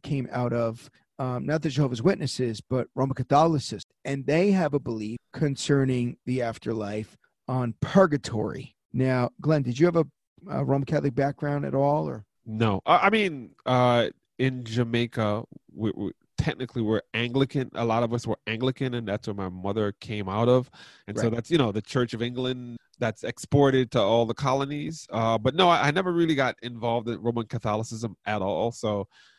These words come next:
Speaker 2: it's just something I'm aware of, just knowing church history and stuff.
Speaker 1: Yeah, yeah. And so purgatory is a false teaching made up by Roman Catholicism, basically, uh, the purging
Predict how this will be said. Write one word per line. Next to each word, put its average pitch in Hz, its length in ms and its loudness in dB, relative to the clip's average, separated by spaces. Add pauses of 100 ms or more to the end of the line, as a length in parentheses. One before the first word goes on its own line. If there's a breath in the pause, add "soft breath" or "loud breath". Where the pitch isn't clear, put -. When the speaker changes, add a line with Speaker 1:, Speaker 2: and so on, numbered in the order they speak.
(100)
Speaker 2:
it's 131 120 0
just 147 140 2
something 139 220 4
I'm 131 120 2
aware 117 380 4
of, 123 100 -2
just - 320 -8
knowing 110 380 -4 (100)
church 104 260 -4
history 101 300 -8
and 80 80 -12
stuff. - 160 -18 (160)
Speaker 1:
Yeah, 143 300 0 (160)
yeah. 127 260 -6 (320 soft breath)
And 170 180 0
so 165 380 6 (400 soft breath)
purgatory 185 800 4
is 143 180 -2
a 135 100 0
false 147 320 -4
teaching 139 440 -4
made 135 160 -2
up 135 120 -2
by 120 120 0
Roman 123 260 -2
Catholicism, 151 840 -2 (300 soft breath)
basically, 143 600 0
uh, - 220 -6
the 123 100 -4
purging 139 880 2